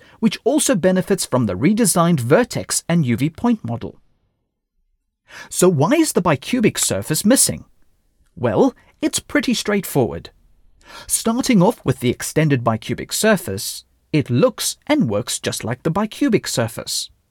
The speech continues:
You can subdivide the surface for finer vertex refinement,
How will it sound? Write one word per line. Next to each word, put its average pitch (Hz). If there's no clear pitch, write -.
You 127
can 107
subdivide 196
the 120
surface 170
for 233
finer 151
vertex 120
refinement, 135